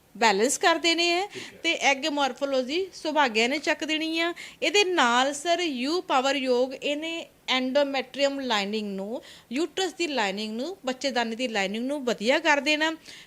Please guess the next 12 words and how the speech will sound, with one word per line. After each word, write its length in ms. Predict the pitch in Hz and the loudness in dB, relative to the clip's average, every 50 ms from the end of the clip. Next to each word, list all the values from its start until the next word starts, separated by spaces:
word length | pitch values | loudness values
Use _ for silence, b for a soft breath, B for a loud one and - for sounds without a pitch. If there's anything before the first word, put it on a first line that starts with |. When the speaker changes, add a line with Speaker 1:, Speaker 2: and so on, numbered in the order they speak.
| B _ | B _
Speaker 1:
ਫਿਰ 260 | - 370 359 359 370 381 | 4 6 6 6 6 6
ਵੀ 120 | 415 440 | 6 6
ਕਿਤੇ 220 | 440 427 370 392 | 6 4 0 -2
ਦਿੱਕਤ 340 | 285 277 311 - - 320 - | -2 -4 -6 -6 -6 -6 -4
ਰਹਿੰਦੀ 280 | 302 277 262 262 269 311 | -2 -2 -2 -2 0 -2
ਹੈ, 40 | 311 | 2
ਤਾਂ 140 | - 302 | 2 2
ਲਾਸਟਲੀ 560 | 294 277 262 262 277 294 - - 311 320 320 285 | 4 6 6 6 6 4 2 -2 0 2 2 2
ਅਸੀਂ 180 | 285 294 302 | 2 2 0
ਆਹ 80 | 294 262 | 0 2
ਬਾਰਾਂ 360 | 233 240 226 208 214 233 240 | 2 0 0 2 2 0 0
ਗੋਲੀਆਂ, 460 | 233 233 220 190 180 185 190 185 185 | 0 0 0 0 0 -2 -4 -4 -4